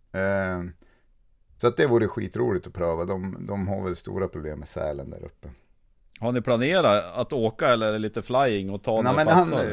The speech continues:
Speaker 1: ja, Lars har, jag har haft lite kontakt med han och han liksom bjöd in oss, men det har inte passat och, eh, så att jag vet inte, Lars har ju det han gör nu, det verkar ju jobba så sjukt mycket.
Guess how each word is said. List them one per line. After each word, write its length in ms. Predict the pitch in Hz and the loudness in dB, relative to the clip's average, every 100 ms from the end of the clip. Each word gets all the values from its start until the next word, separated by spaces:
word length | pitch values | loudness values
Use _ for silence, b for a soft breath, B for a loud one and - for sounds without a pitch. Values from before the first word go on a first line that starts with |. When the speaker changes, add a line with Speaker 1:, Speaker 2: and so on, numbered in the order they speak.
| 95 | -2
Speaker 1:
ja, 140 | 143 - - 101 | -4 -4 -10 0
Lars 300 | 156 175 - | 4 4 4
har, 320 | 135 131 117 - 101 - - - | 2 2 0 -6 -12 -12 -10 -2
jag 120 | 127 | 2
har 80 | 120 | 4
haft 240 | 123 - | 2 0
lite 160 | 104 - | -6 -8
kontakt 420 | 107 95 120 - | -6 0 0 0
med 140 | 95 | -6
han 140 | 95 98 | -4 -4
och 60 | |
han 160 | 107 113 | -6 -6
liksom 260 | 101 110 107 | -8 -6 -2
bjöd 220 | 113 117 | -2 0
in 220 | 135 113 | 0 -2
oss, 140 | 90 | -4
men 100 | 117 | -4
det 40 | 110 | -4
har 20 | |
inte 120 | 107 | -4
passat 640 | - 117 - - 127 107 - | -2 -2 -2 -2 0 0 -2
och, 420 | 101 - - - | -8 -8 -12 -6
eh, 380 | 101 98 95 92 82 b b b b b - _ - - | -4 -2 -2 -2 -6 b b b b b -20 _ -20 -10
så 100 | - | -4
att 140 | 101 - | -4 -2
jag 140 | 110 | 2
vet 220 | 120 107 | 2 2
inte, 140 | 92 107 | -2 -4
Lars 240 | 113 110 | -2 -2
har 140 | 107 101 | -2 -2
ju 140 | 98 | -2
det 120 | 92 | -2
han 180 | 95 98 | -2 -2
gör 240 | 101 98 | -2 -2
nu, 200 | 87 90 | -4 -10
det 60 | 98 | -8
verkar 280 | 101 98 104 | -8 -6 -6
ju 60 | |
jobba 320 | 95 90 90 85 | -6 -6 -6 -8
så 180 | 104 | -10
sjukt 440 | - - 110 90 - | -12 -10 -10 -10 -12
mycket. 340 | 80 - - | -14 -14 -16